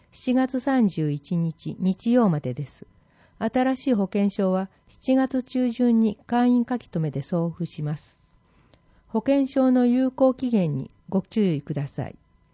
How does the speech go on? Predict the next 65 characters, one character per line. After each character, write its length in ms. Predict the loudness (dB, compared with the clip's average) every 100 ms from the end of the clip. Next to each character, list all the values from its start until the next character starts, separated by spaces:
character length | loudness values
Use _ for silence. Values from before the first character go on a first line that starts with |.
| _ _ _ _ _ _
国 280 | -4 0 2
民 180 | 2 2
健 200 | 2 2
康 200 | 4 4
保 120 | 2
険 260 | 2 4 4
証 260 | 2 0
の 120 | 2 0
有 200 | 0 0
効 240 | 2 2
期 160 | 0 -4
限 300 | -2 -2 -4
は、 120 | -8 _ _ _ _
基 120 | 0 4
本 220 | 4 2
的 220 | 0 0
に 160 | 0 0 _
八 240 | -4 0
月 260 | 2 0 -2
一 260 | -4 -2 0
日 280 | -2 -4
か 140 | -6 -6
ら 120 | -6 _ _ _ -2
翌 260 | 0 4 4
年 240 | 6 6
の 120 | 4
七 200 | 2 0
月 220 | 0 -2
三 260 | -2 0 2
十 120 | 2
一 260 | 0 0 2
日 240 | 2 2
ま 140 | 0 0
で 100 | -2
と 140 | -2
な 100 | -2
っ 60 | -4
て 160 | -4
い 100 | -4
ま 140 | -4 -6
す。 200 | -10 -20 _ _ _ _ _ _
た 140 | 2
だ 120 | 2
し、 220 | 0 -4 -10 _
次 240 | -4 0 2
に 140 | 4
該 220 | 2 2
当 120 | 0
さ 160 | 0 2
れ 100 | 2
る 100 | 2
方 300 | 0 -2 -2
は 140 | -2 -4
有 260 | -2 0 2
効 220 | 2 0
期 160 | 0
限 200 | 0 0
が 140 | 0 -2
異 200 | -4 0
な 180 | 2 4
り 100 | 2
ま 140 | 0
す 140 | 0 -2
の 160 | -4
で、 140 | -6